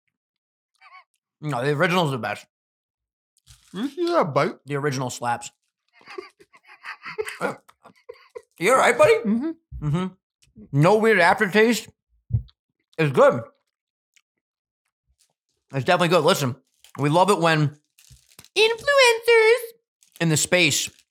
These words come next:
Speaker 1: make great products. You know what? You know what would be a great Thursday afternoon?
Speaker 2: Mm.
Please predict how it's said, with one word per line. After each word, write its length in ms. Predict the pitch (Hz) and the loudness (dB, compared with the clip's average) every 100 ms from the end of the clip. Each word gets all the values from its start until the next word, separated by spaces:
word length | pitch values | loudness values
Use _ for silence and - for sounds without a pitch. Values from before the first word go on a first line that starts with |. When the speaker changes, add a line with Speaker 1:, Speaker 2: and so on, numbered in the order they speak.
| _ | _
Speaker 1:
make 200 | 147 165 | -2 -2
great 260 | 160 165 160 | 0 0 0
products. 460 | 175 170 110 - - _ | 0 2 0 -4 -10 _
You 100 | 131 | -2
know 120 | 165 | 0
what? 160 | 180 254 147 | 0 -2 0
You 60 | |
know 100 | 185 | 2
what 60 | 240 | 2
would 40 | 208 | 2
be 100 | 220 | 0
a 60 | 156 | 0
great 380 | 180 190 196 - _ | 2 0 0 -8 _
Thursday 300 | 185 185 170 | 0 2 4
afternoon? 500 | 175 175 165 185 262 - | 2 2 0 0 0 -4
Speaker 2:
Mm. 260 | 185 151 | -4 -4